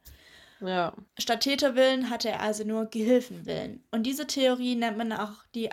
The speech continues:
Speaker 2: Animus-Theorie oder auch subjektive Theorie. Das Problem mit dieser subjektiven Theorie ist folgende. Nachdem sie einmal angewandt wurde, konnten sich die Täter der N-S-Zeit genau dahinter verstecken.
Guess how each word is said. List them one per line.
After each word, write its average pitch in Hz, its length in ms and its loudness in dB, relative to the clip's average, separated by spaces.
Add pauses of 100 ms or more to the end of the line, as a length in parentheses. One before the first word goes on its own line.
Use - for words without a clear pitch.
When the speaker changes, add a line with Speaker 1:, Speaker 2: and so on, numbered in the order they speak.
Speaker 2:
Animus-Theorie - 1080 -4 (300)
oder 214 300 2
auch 214 220 -4
subjektive - 800 -6
Theorie. - 500 -10 (120)
Das 214 220 0
Problem 269 320 0
mit 233 100 0
dieser 208 180 -4
subjektiven 208 600 -6
Theorie 202 340 -4
ist 233 160 -2
folgende. 196 480 -4 (720)
Nachdem 233 380 0
sie 214 80 0
einmal 214 220 0
angewandt 208 480 -2
wurde, 277 260 2 (220)
konnten 269 280 0
sich 233 140 -4
die 226 140 -8
Täter 254 420 0
der 202 160 -2
N-S-Zeit 196 640 -4
genau 190 300 -4
dahinter 202 480 -8
verstecken. 247 540 0